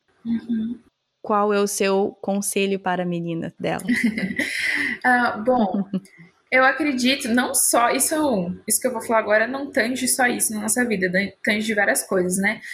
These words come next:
Speaker 1: Mas as promessas de Deus, né? Quando fala que, é, Deus promete dar aquilo que nós precisamos, que Ele promete cuidar de nós,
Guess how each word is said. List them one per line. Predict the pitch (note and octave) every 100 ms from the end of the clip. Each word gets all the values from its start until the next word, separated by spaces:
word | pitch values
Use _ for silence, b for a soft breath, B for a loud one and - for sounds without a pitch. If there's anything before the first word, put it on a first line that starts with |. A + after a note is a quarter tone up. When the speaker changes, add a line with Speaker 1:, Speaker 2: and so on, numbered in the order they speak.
| B B -
Speaker 1:
Mas | G#3+ A3 A3+ A3 G#3+ G#3+ G#3 G3+ G3 - -
as | A#3+ A#3+
promessas | C#4 C#4 B3 B3+ D4+ D4+ C4
de | A#3+
Deus, | G3+ A3 A#3
né? | A3
Quando | A3 A3 A3+
fala | - A3+ A3 G#3+
que, | G#3+ A3+ G#3+ G3+ G3 b b b -
é, | G#3 G3+
Deus | G3 G3 A#3+ D4 D#4 - -
promete | C4+ B3 A3+ A3 A3
dar | A3+ A#3
aquilo | A#3+ C4 A#3+
que | A#3+
nós | A3 A3+
precisamos, | - A3 A3 G#3 G#3 G#3 G3+ -
que | B3
Ele | A#3+
promete | C4 A#3+ A3 A3 -
cuidar | B3 G#3+
de | G#3+ A3
nós, | G3+ G3 G3 G3+